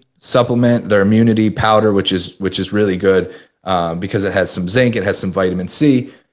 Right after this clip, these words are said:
And then Mel has been doing their new product, which is Glow, and then also Harmony. So Harmony is specifically, and the reason why I'm mentioning this, 'cause it goes in line with the question, Harmony is specifically a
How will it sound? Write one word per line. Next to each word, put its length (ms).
And 180
then 480
Mel 500
has 220
been 240
doing 420
their 400
new 300
product, 420
which 220
is 240
Glow, 600
and 180
then 140
also 520
Harmony. 480
So 340
Harmony 400
is 120
specifically, 840
and 80
the 60
reason 220
why 140
I'm 80
mentioning 400
this, 180
'cause 180
it 200
goes 220
in 100
line 180
with 100
the 60
question, 440
Harmony 360
is 120
specifically 1160
a 480